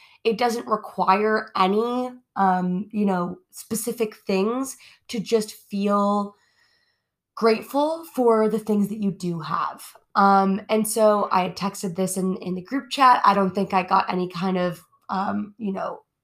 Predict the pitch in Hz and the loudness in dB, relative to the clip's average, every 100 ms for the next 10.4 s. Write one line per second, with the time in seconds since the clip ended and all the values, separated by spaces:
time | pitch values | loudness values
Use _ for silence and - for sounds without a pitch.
0 | - 214 214 196 180 185 185 190 180 180 | -4 0 2 2 4 4 4 0 -2 -2
1 | 180 175 156 180 180 190 180 190 - - | -4 -8 -6 -6 -4 -6 -6 -8 -10 -4
2 | 185 175 - 185 180 175 139 208 208 202 | -4 -4 -6 -6 -4 -6 2 8 8 8
3 | 202 - - - - 254 254 254 196 180 | 4 -10 -20 -20 -4 2 6 6 4 2
4 | 175 208 214 196 185 165 - - _ _ | 0 0 0 0 -2 -2 -6 -8 _ _
5 | _ _ - 247 269 269 - 208 269 269 | _ _ -4 0 2 0 -2 -2 0 0
6 | 330 220 202 185 185 214 - 190 190 190 | -2 2 2 4 2 -2 0 2 2 0
7 | 196 196 - 214 214 208 190 208 226 247 | -2 -4 0 2 2 2 0 4 6 6
8 | 226 208 - 196 190 226 285 277 - 196 | 4 0 -2 -2 0 0 -2 -4 -2 0
9 | 185 185 190 - - _ _ - 214 208 | 2 0 -6 -12 -20 _ _ 0 2 2
10 | 208 202 202 | 2 0 -2